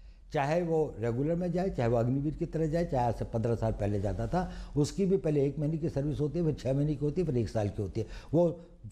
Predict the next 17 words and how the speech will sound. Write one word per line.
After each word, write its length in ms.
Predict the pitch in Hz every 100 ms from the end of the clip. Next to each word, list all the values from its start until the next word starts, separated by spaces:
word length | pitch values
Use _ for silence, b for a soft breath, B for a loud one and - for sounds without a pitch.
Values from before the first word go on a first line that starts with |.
| -
शुरू 260 | 175 202
नहीं 160 | 208 208
होता 220 | 196 -
है 60 | 156
पन्द्रह 300 | 139 127 143
साल 220 | 131 131
की 100 | 131
या 60 | 131
बारह 220 | 113 107
साल 200 | 101 90
की 140 | 95
सर्विस 300 | 85 80 82
के 120 | -
साथ 380 | 82 - - -
में। 60 | - B B B 147
एक 220 | 120 78
बात, 140 | -